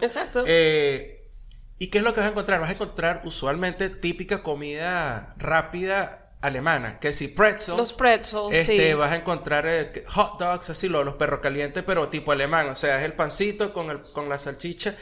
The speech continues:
Speaker 2: y, eh, repollo agrio, por
Speaker 1: Exacto,
Speaker 2: ejemplo,
Speaker 1: o sea,
Speaker 2: o
Speaker 1: nada.
Speaker 2: berenjena a la vinagreta.
Speaker 1: Sí, sí, sí.
Speaker 2: Pero nada pesado, o sea, no vas a ir a un Oktoberfest a, a, a clavarte una hamburguesa. Puede ser que la consigas, o sea, si vas a un Oktoberfest,
Speaker 1: Bueno.
Speaker 2: si van a un Oktoberfest que lo que es es un, es un faranduleo,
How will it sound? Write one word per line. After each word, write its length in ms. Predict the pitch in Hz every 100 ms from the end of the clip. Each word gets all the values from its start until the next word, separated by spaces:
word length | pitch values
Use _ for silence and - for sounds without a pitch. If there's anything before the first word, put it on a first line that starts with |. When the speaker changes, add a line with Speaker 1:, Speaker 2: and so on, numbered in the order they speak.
| - -
Speaker 2:
y, 680 | 165 160 151 143 135 - - 139
eh, 180 | 143
repollo 420 | 131 127 143 151 165
agrio, 300 | 156 123 196
por 100 | 202
Speaker 1:
Exacto, 280 | 185 -
Speaker 2:
ejemplo, 20 | 175
Speaker 1:
o 80 |
sea, 160 | 180 180
Speaker 2:
o 40 | -
Speaker 1:
nada. 120 | 190
Speaker 2:
berenjena 300 | 202 196 170
a 20 |
la 100 | 175
vinagreta. 560 | 160 123 123 147 139 127
Speaker 1:
Sí, 140 | 214
sí, 120 | 196 190
sí. 220 | 170 - -
Speaker 2:
Pero 220 | 165 160 156
nada 280 | 147 165
pesado, 380 | 202 170 170 160
o 40 | -
sea, 120 | 143
no 160 | 131 139
vas 180 | 175 190
a 60 |
ir 80 | 190
a 40 |
un 60 | 196
Oktoberfest 640 | 185 185 180 180 185 -
a, 80 | 135 120 -
a, 200 | 127 120
a 280 | 110 - -
clavarte 360 | 143 135 131 160
una 80 | 165
hamburguesa. 680 | 131 117 120 110 - - - - - - - -
Puede 200 | 220 254
ser 180 | 294 294
que 80 | 262
la 160 | 254
consigas, 360 | 175 160 180 143
o 20 | 156
sea, 20 |
si 120 | -
vas 120 | -
a 40 | 294
un 60 |
Oktoberfest, 520 | 349 453 427 262 220 202
Speaker 1:
Bueno. 160 | 202 208 -
Speaker 2:
si 180 | - 214
van 180 | 233 269
a 60 | 320
un 80 | 294
Oktoberfest 680 | - 214 208 202 226 214
que 120 | 196
lo 160 | 175 160
que 300 | 160 160 180
es 80 | 196
es 100 | 220
un, 340 | 220 214 214 170
es 100 | 175
un 340 | 208 208 202
faranduleo, 800 | 220 208 185 180 185 127 131